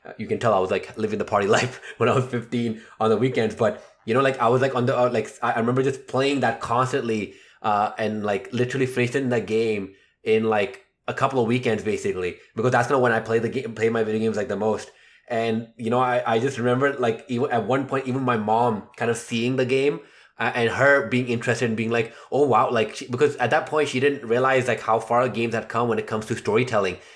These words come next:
and stuff like that. And obviously, she knows about Batman and, and the D C universe and all that stuff, right? But watching it and, like, watching these characters and seeing, like, how dark and gritty that game was and how interesting story was, um,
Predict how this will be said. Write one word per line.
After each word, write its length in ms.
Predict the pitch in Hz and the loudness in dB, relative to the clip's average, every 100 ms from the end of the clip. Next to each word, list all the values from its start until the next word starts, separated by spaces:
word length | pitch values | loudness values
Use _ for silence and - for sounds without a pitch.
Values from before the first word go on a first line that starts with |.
| - | -10
and 100 | 110 | -6
stuff 200 | 120 - | -4 -2
like 80 | 117 | 0
that. 140 | 113 | 2
And 100 | 107 | 2
obviously, 280 | 117 135 143 | 2 0 -6
she 180 | - 120 | -4 0
knows 260 | 110 113 | 2 2
about 220 | 104 101 95 | 2 -2 0
Batman 440 | 101 104 104 101 | -2 -2 -4 -4
and, 200 | 98 92 - - | -4 -6 -14 -8
and 120 | 107 | -4
the 40 | 98 | -4
D 140 | 107 | -4
C 140 | 98 107 | -6 -4
universe 420 | 101 104 101 98 | -2 0 0 -2
and 80 | 98 | -2
all 140 | 98 | 0
that 140 | 104 | -2
stuff, 260 | - 92 - | 0 -2 -2
right? 140 | 101 | -2
But 180 | 104 - - - | -2 -4 -8 -12
watching 380 | 107 113 127 151 | 0 2 2 2
it 120 | 131 | 2
and, 160 | 113 107 | 2 0
like, 220 | 107 95 - - | -2 -4 -10 -4
watching 300 | 110 120 143 | -2 0 -2
these 100 | 123 | -2
characters 360 | 120 120 123 | -2 -2 0
and 140 | 110 104 | -2 -2
seeing, 280 | - 127 143 | -4 -2 0
like, 180 | 151 | -2
how 160 | 113 117 | 0 0
dark 340 | 110 110 120 | 2 2 2
and 160 | 123 107 | 0 -4
gritty 240 | 107 110 | -2 0
that 180 | 120 110 | 0 0
game 240 | 107 107 107 | 2 2 2
was 280 | 107 104 | 2 2
and 160 | 104 95 - - | 0 -4 -10 -4
how 180 | - - | -2 0
interesting 340 | 123 127 131 | 0 0 0
story 260 | 127 120 110 | 2 2 2
was, 400 | 107 120 107 95 - _ - | 4 2 2 -2 -14 _ -4
um, 400 | 107 104 101 | -2 -2 -4